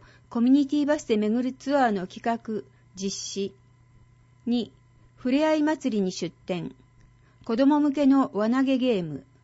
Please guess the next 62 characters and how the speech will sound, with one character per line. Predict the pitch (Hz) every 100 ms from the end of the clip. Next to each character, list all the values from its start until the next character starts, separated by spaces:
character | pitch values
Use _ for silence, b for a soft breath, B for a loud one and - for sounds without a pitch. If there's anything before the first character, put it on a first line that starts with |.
| _ _ _ _ _ -
三、 | - 247 233 220 - _ b b
ア | 277
ン | 302
ケ | 262 226
ー |
ト | 196 180
実 | 175 175
施。 | - - 175 - _ _ _ _ _ _
地 | - 320
域 | 277 254
で | 220
の | 196
イ | 185
ベ | 220 247
ン |
ト | 262 240
内 | 220 190
や、 | 180 185 - b b
十 | 202 269
一 | 285 269
月 | 277 277 262
四 | 269 262
日 | - 233
の | 233 208 -
無 | 220
料 | 240 320
デ | 247 220
ー | 196
に | 220
て | 208 175
実 | 180
施。 | - - 160 156 _ _ _ _ _ _ _ -
四、 | 247 240 165 - _ _ b b -
バ | 202 285
ス | -
デ | 202
コ | 208 240
レ | 262
ー | 220
シ | -
ョ | 170
ン。 | 151 - _ _ b b b -
季 |
節 | - 311 285
に | 233
合 | 214
わ | 240
せ | 226
た | 202 196
デ | 202
コ | 262
レ | 294 294
ー |
シ | 269
ョ | 220
ン | 185
を | 180 -
年 | 233 285
四 | 233 277 269
回 | 214 180
実 | 156
施。 | 175 - - 139